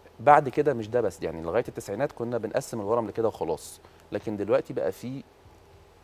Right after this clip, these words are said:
molecular analysis، ان انا ب-، بشخص اكتر واكتر ب-، عن طريق الجينات، هل هي، آه، فيها جينات سايقه الخليه اللي احنا قلنا عليها في الاول الطفرات الجينيه دي ولا لا، ولا ما فيهاش خلا-، جينات سايقه الخليه، وبالتالي ممكن أس-، تستفيد من العلاج الكيماوي او المناعي.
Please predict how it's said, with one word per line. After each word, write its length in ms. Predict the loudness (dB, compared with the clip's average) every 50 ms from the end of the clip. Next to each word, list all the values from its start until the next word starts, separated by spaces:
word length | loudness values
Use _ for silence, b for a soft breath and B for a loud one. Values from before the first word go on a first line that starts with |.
| -10 -6
molecular 460 | -6 -4 -4 -4 -4 -2 -2 0 0
analysis، 520 | 0 0 0 -2 -2 -4 -6 -8 -8 -10 -8
ان 60 | -6
انا 100 | -4 -4
ب-، 300 | -2 -2 -4 -6 -6 -6
بشخص 500 | -8 -4 -2 -2 0 0 0 -2 -2 0 0
اكتر 320 | 0 0 0 -2 -4 -2 0
واكتر 400 | 0 0 0 0 -2 -2 -2 -2
ب-، 100 | 0 0
عن 180 | -2 -2 -2
طريق 260 | -4 -6 -8 -6 -6
الجينات، 440 | -8 -8 -8 -8 -6 -4 -2 -4 -4 -2 -2
هل 180 | 0 0 0
هي، 260 | 0 0 0 0 0 0 B B B B B -4
آه، 100 | -2 -2
فيها 320 | -2 -2 -6 -6 -4 -4 -4
جينات 320 | -4 -2 -4 -4 -4 -2
سايقه 260 | -2 0 0 0 0
الخليه 280 | -4 -6 -6 -4 -2 -2
اللي 100 | -2 -2
احنا 140 | -4 -4 -4
قلنا 180 | -2 -2 -2
عليها 140 | -4 -4 -6
في 80 | -6 -4
الاول 240 | -2 0 0 0 -2
الطفرات 360 | -6 -8 -8 -6 -6 -6 -6
الجينيه 240 | -8 -8 -6 -6 -6
دي 120 | -4 -2
ولا 140 | -2 -2 0
لا، 300 | 0 -2 -2 0 -2 -4 B B B B B 0
ولا 160 | 2 2 2
ما 60 | 0 0
فيهاش 240 | 0 -2 -2 -2
خلا-، 300 | -2 -2 -2 -2 -2 -4 -8 -10 -14 -16 -14
جينات 300 | -10 -6 -2 0 -2 -2 -2
سايقه 260 | -2 -2 2 2 2
الخليه، 480 | 0 -2 -4 -4 -2 -2 0 0 -2 -2 -2
وبالتالي 480 | -4 -4 -4 -4 -2 0 0 0 0
ممكن 280 | -4 -8 -8 -8 -8 -8 -8
أس-، 80 | -10 -8
تستفيد 320 | -10 -8 -6 -6 -6 -4 -4
من 60 | -4
العلاج 160 | -4 -4 -6
الكيماوي 300 | -6 -8 -8 -4 -4 -2
او 100 | -2 -2
المناعي. 280 | -2 -4 -6 -8 -8